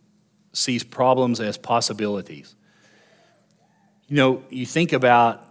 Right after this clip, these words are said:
when we look at problems in life, many times when we're in, in the moment, those problems sometimes seem unbearable. They seem like we're,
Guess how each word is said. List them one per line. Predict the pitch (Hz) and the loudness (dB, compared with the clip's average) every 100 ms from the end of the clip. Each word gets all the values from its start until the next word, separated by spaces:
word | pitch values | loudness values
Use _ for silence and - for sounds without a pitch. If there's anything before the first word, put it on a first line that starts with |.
| _ _ | _ _
when | 139 127 127 127 | -12 -6 -2 -2
we | 113 | 0
look | 120 127 117 | 0 0 -2
at | 104 - - | -6 -10 -6
problems | 135 127 127 120 | 2 4 4 0
in | 113 | 0
life, | 117 107 | 2 2
many | 123 127 139 | 0 0 0
times | 135 127 113 | 0 0 0
when | 123 120 | -2 -4
we're | 113 | -4
in, | 117 131 131 110 - - - | -2 0 0 -2 -10 -20 -6
in | 131 | -2
the | 120 | 2
moment, | 110 123 135 151 151 - _ _ | 2 2 2 0 -2 -18 _ _
those | 117 110 | -8 -6
problems | - 123 131 123 113 | 0 2 2 0 -2
sometimes | - - 127 123 127 123 | -4 -4 -4 -2 -2 -2
seem | - 127 120 110 | -2 -2 -2 -2
unbearable. | 110 101 110 127 127 127 | -4 -2 0 0 0 -2
They | 107 | -4
seem | - 131 | -4 -2
like | 120 110 113 | -2 -4 -6
we're, | 104 | -12